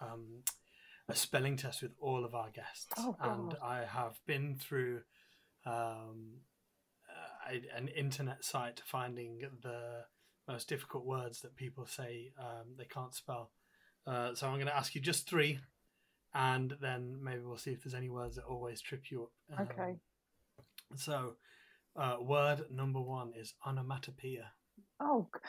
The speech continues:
Speaker 2: this is just silly. I thought you were gonna go with, like, a receive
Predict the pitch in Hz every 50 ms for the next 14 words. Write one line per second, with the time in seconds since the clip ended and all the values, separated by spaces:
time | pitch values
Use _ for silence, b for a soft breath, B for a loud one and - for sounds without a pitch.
0 | B B B B B _ 494 508 508 508 440 - - - - 381 - - - -
1 | - - 403 427 403 302 220 - 339 - 427 254 262 254 247 262 240 233 220 233
2 | 220 214 202 196 202 202 247 240 - 202 185 170 247 262 - - 294 285 269 220
3 | 156 139 151 180